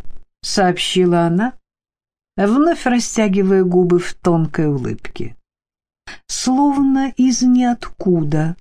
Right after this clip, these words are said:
возник образ Лайнуса в лодке, его камера направлена на фигуру в белом. Аделина поежилась.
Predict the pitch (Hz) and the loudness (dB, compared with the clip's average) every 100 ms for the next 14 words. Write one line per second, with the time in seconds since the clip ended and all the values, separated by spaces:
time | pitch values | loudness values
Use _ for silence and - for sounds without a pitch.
0 | _ _ _ 170 180 180 180 185 180 175 | _ _ _ 0 2 2 2 0 2 0
1 | 165 165 165 - - - - 170 165 156 | 0 -2 -2 -6 -10 -6 0 2 2 2
2 | 151 147 - 143 156 165 220 - - 208 | 0 -2 -2 0 2 2 0 -4 -10 -8
3 | 214 _ _ _ _ _ _ _ 226 277 | -8 _ _ _ _ _ _ _ 0 0
4 | 302 - 196 190 190 185 180 180 185 180 | 0 2 2 2 2 2 2 2 2 2
5 | 165 165 160 165 _ - 170 156 175 165 | 2 2 0 -4 _ -2 0 2 0 0
6 | 160 160 151 160 143 156 156 151 151 151 | 0 0 -2 -4 -2 0 0 -2 -4 -6
7 | 156 - _ _ _ _ _ _ - - | -8 -14 _ _ _ _ _ _ -20 -18
8 | - - 180 190 190 180 175 170 - 170 | -10 -2 2 4 4 4 2 0 -2 -4
9 | 165 220 240 - 139 123 117 - - - | -4 -4 -6 -6 -8 -6 -8 -10 -12 -12
10 | - | -16